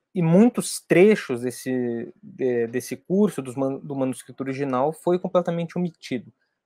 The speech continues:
dando um sentido, é, não completamente diferente, mas bastante diferente daquilo que vai ser publicado posteriormente nas obras completas do Heidegger. É. Então, bom,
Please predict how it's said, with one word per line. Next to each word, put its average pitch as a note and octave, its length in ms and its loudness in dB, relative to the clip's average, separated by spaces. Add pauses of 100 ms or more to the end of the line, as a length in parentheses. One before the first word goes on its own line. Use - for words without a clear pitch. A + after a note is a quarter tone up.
dando D3+ 320 -2
um F3 80 -2
sentido, C#3 920 -2 (120)
é, A2+ 600 0 (760)
não A3+ 120 2
completamente C#3 800 0
diferente, C3+ 400 -8
mas D#3+ 140 -2
bastante D3+ 400 0
diferente C3 520 -2
daquilo C3+ 480 -2 (360)
que - 120 -12
vai C#3 140 2
ser - 180 -4
publicado D3+ 540 0
posteriormente C3+ 880 -2
nas B2+ 220 0
obras B2 280 2
completas B2 600 -4
do C3 180 -6
Heidegger. G2+ 420 -2 (1000)
É. - 100 -16 (640)
Então, B3 180 12
bom, - 260 -6